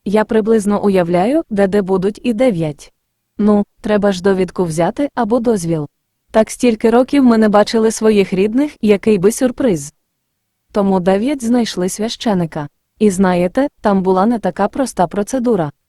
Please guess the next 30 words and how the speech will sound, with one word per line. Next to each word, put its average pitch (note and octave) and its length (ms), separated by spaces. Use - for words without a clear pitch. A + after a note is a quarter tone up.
Ми G#3+ 160
думаємо, G3 640
що - 220
в G3+ 60
санстанцію G3 720
піти G3+ 300
там F#3 220
не F3+ 80
так F3+ 240
легко, F#3+ 500
а G3+ 100
до G3 100
священика F#3 720
піти G3 300
було G#3+ 260
теж G#3 220
нелегко A3 500
отримати A#3+ 520
цей G#3+ 220
дозвіл. E3 480
Коли A3 240
вони A3 260
викликали G#3+ 520
священика, G3+ 800
священик A3 640
виходив G#3+ 420
за G3+ 140
міст, G#3 400
оглядав G3+ 520
їх, G#3 260